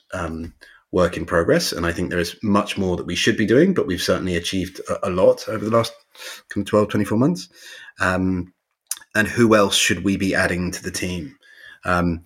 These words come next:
a key sort of strategic change that we've made is, uh, we used to decide what strategy we wanted to execute and then go out and hire people to fulfill that strategy. Um,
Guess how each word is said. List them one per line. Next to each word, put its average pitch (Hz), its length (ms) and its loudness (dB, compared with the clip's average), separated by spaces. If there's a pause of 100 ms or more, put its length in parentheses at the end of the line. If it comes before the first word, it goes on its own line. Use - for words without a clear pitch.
(200)
a 127 80 2
key 208 200 6
sort 170 140 4
of - 60 0
strategic 113 440 2
change 98 220 2
that 101 80 -4
we've 95 120 -4
made 92 240 2
is, - 280 2 (520)
uh, 92 340 0
we 110 120 4
used 117 220 4
to - 60 -14
decide 95 580 0
what 90 220 -2
strategy 92 420 0
we 90 120 -2
wanted 87 300 0
to 87 100 -2
execute - 540 0
and 98 140 -2
then 87 120 0
go 87 120 0
out 85 160 0
and - 80 -10
hire 90 280 0
people 87 320 -6
to 87 320 -6
fulfill 101 340 -4
that 104 140 -4
strategy. 143 460 -2 (340)
Um, 90 340 -2